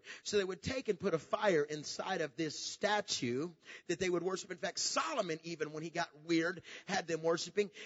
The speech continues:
And basically the hands of this statue would heat up to a red hot heat, and they would take their babies and put them in the hands of the statue, and the babies would burn to death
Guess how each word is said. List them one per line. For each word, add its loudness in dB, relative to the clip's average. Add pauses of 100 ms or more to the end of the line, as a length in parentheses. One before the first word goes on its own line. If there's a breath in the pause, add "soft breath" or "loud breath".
(120 loud breath)
And -2
basically 2
the 4
hands 0
of 6
this 6
statue 2
would 2
heat -2
up 2
to 0
a 6
red 2
hot -2
heat, -2
and -8
they -2
would -4
take -10
their -2
babies -4
and -8
put 0
them -2
in -2
the -6
hands -6
of -18
the -10
statue, -6
and -10
the -8
babies -6
would -6
burn -8
to -12
death -16